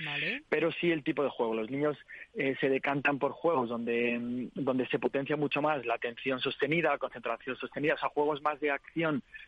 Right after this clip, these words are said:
Speaker 2: donde tienes que estar súper concentrado para ir salvando obstáculos, mientras que las niñas más la flexibilidad, el pensamiento flexible, es decir, me enfrento a una situación, no solamente aplico la única receta que tengo interiorizada y mecanizada, sino que tengo esa capacidad para,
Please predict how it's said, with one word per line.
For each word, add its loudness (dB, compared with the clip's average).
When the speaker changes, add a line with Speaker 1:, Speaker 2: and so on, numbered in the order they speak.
Speaker 2:
donde 0
tienes 0
que -18
estar 0
súper 0
concentrado 0
para 2
ir -2
salvando 0
obstáculos, -2
mientras 0
que 0
las 2
niñas 0
más 0
la 0
flexibilidad, 2
el -2
pensamiento -2
flexible, -2
es 0
decir, 0
me 0
enfrento -2
a 4
una -2
situación, -2
no 2
solamente 2
aplico 0
la 2
única 0
receta -2
que -4
tengo 0
interiorizada 0
y -4
mecanizada, 0
sino 0
que -2
tengo 0
esa -2
capacidad -2
para, 0